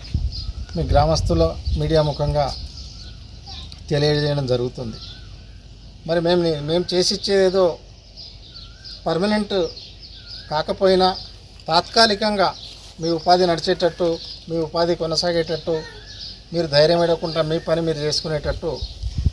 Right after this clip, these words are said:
తప్పకుండా మా సాయం ఉంటుంది. మరి అదేవిధంగా ఒకవేళ పిల్లలు చదువుకున్న వాళ్ళైతే మరి ప్రధానమంత్రి ఎంప్లాయ్‌మెంట్ గ్యారంటీ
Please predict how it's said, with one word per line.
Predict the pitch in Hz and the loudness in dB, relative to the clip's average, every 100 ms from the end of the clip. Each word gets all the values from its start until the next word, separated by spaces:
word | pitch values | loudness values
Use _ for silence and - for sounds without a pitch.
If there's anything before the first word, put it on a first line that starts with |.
| - - - - - - - - - - - | 0 -8 -8 -2 -4 -4 -10 -10 -10 -12 -8
తప్పకుండా | 147 156 170 170 180 147 - - - - - 151 | -6 -4 -2 2 2 0 -8 -16 -16 -16 -8 -4
మా | 147 | -2
సాయం | 143 143 160 160 | 0 2 2 0
ఉంటుంది. | 156 170 175 180 - - - - - - | 2 2 2 -4 -16 -20 -20 -20 -16 -8
మరి | 160 - 151 | -8 -6 0
అదేవిధంగా | 175 175 175 180 180 - - - - - - - - | 2 6 6 6 4 4 -6 -16 -16 -16 -18 -18 -10
ఒకవేళ | 151 175 165 160 | 2 4 6 2
పిల్లలు | 165 180 175 175 | 2 2 4 4
చదువుకున్న | 165 170 175 175 | 2 2 2 4
వాళ్ళైతే | 165 160 180 175 - - - - - 698 698 698 - - - - - - - - - - - - - - - - - - - 151 | 4 4 2 -2 -4 -8 -6 -6 -4 -4 -6 -10 -18 -20 -20 -20 -20 -20 -20 -20 -20 -20 -20 -20 -20 -20 -20 -18 -16 -14 -10 -6
మరి | 151 156 | -4 -2
ప్రధానమంత్రి | 151 170 170 165 175 170 139 - - - - - 151 | 0 2 2 0 0 -2 -2 -10 -18 -16 -14 -8 -4
ఎంప్లాయ్‌మెంట్ | 156 180 180 175 160 | 0 2 2 2 4
గ్యారంటీ | 156 165 | 4 2